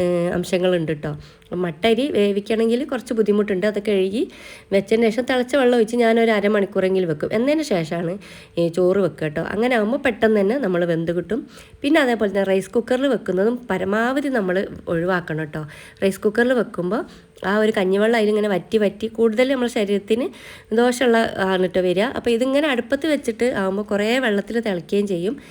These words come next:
പിന്നെ കുറേ ആ ഒരു പശ ഒക്കെ ഉണ്ടാവുമല്ലോ കഞ്ഞിൻ്റെ, ചോറിൻ്റെ ഒക്കെ, അതൊക്കെ ഇങ്ങനെ ത-, നല്ല വെള്ളത്തിൽ ഒഴിവായി കിട്ടുകയും ചെയ്യും. പിന്നെ കുട്ടികൾക്കും നമ്മൾ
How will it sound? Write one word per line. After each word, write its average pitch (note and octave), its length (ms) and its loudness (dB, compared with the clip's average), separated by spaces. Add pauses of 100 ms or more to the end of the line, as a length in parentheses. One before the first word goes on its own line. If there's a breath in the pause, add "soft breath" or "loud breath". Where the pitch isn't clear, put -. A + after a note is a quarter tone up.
(200 loud breath)
പിന്നെ A3+ 300 2
കുറേ A3+ 180 2 (140)
ആ - 20 0 (120)
ഒരു B3 180 4
പശ G#3+ 180 -2 (160)
ഒക്കെ G#3+ 160 -2
ഉണ്ടാവുമല്ലോ D#3+ 400 -2
കഞ്ഞിൻ്റെ, E3+ 400 -2 (200)
ചോറിൻ്റെ F3+ 340 -2
ഒക്കെ, E3 100 -10 (320 loud breath)
അതൊക്കെ D#4 340 2
ഇങ്ങനെ G3 220 2 (160)
ത-, - 100 4 (140)
നല്ല G3 180 4 (120)
വെള്ളത്തിൽ G3 540 0 (500)
ഒഴിവായി G3+ 420 4
കിട്ടുകയും E3+ 340 -2
ചെയ്യും. D3 220 -4 (1600 loud breath)
പിന്നെ D4 200 6 (120)
കുട്ടികൾക്കും B3 560 6 (220)
നമ്മൾ F#3+ 200 2